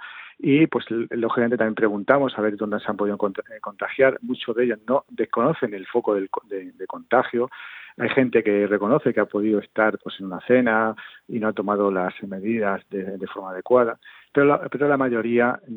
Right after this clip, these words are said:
no saben exactamente o, o no reconocen el lugar del, del contagio.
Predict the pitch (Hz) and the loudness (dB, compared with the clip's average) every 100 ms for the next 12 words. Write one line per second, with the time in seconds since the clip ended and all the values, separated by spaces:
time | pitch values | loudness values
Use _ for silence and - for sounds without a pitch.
0 | 110 120 127 - 113 107 - 135 131 117 | -4 0 0 -2 -8 -10 -2 2 2 2
1 | 101 113 - 104 104 95 113 113 107 107 | -4 -8 -8 -8 -6 -2 -2 -2 -4 -10
2 | 101 98 131 135 113 107 117 117 - - | -8 0 2 4 0 -2 -4 -6 -8 -20
3 | - - 107 101 98 92 92 85 85 87 | -14 -4 -2 4 2 2 -2 -4 -8 -12
4 | _ 101 - 90 82 82 | _ -8 -4 -6 -4 -6